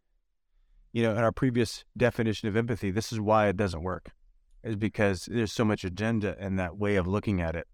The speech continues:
Instead of, as a leader, really practicing curiosity, which I think is one of the, one of the underlying points of yours, Chad, it's like awareness. Well, how am I aware? Well, I,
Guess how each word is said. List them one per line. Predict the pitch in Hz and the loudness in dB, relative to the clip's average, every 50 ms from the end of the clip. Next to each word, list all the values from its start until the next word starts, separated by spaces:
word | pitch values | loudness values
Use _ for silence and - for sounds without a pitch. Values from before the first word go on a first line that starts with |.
| _ | _
Instead | - 101 90 - - - 123 120 117 110 | -8 -6 -6 -6 -4 0 0 2 2 2
of, | 104 95 87 - - _ _ _ _ _ _ _ _ _ _ _ _ _ _ _ _ _ _ - - - - _ _ - - - | 0 0 -2 -6 -12 _ _ _ _ _ _ _ _ _ _ _ _ _ _ _ _ _ _ -20 -20 -20 -20 _ _ -20 -4 0
as | 127 117 101 | 0 2 2
a | 113 | 2
leader, | 110 120 127 117 113 104 | 2 2 2 2 2 2
really | 101 107 107 104 | 4 4 4 2
practicing | 98 - - 123 113 110 - - 98 - 113 104 98 98 90 | 2 0 0 2 2 2 2 -2 -4 -2 0 0 0 0 -2
curiosity, | - - - 117 107 101 98 107 110 - - 107 92 95 92 98 107 - - | -4 -2 0 2 4 4 4 4 2 0 -2 -4 -4 -4 -4 -6 -8 -8 -10
which | 101 92 - 104 | -10 -8 -4 -2
I | 98 | -2
think | 101 95 - | -2 -2 -2
is | 98 85 98 | -2 -2 -2
one | 95 98 110 104 | 0 0 2 2
of | 101 | 2
the, | 95 92 | 0 0
one | 95 90 107 117 110 | -2 -2 -2 0 0
of | 104 | 2
the | 101 98 95 78 | 2 0 0 0
underlying | 69 107 104 95 101 95 95 95 95 95 92 85 | 0 -2 0 0 0 0 0 2 2 2 0 0
points | - 107 104 98 - | -2 -2 -2 -2 -2
of | 92 90 | -4 0
yours, | 104 120 127 110 - | 2 2 2 2 0
Chad, | - - 87 95 - 98 | -4 -4 -4 -4 -4 -6
it's | 90 - | -4 -2
like | 98 90 | -2 -2
awareness. | 92 92 101 113 123 117 104 92 - - - | 0 0 0 2 2 2 2 0 -2 -4 -2
Well, | 104 104 101 80 107 | 0 0 0 0 0
how | 104 117 135 143 | 0 2 2 2
am | 127 110 | 2 2
I | 101 95 | 2 2
aware? | 92 104 120 127 113 90 87 | 2 2 2 2 2 2 2
Well, | 92 98 | 2 2
I, | 98 | 2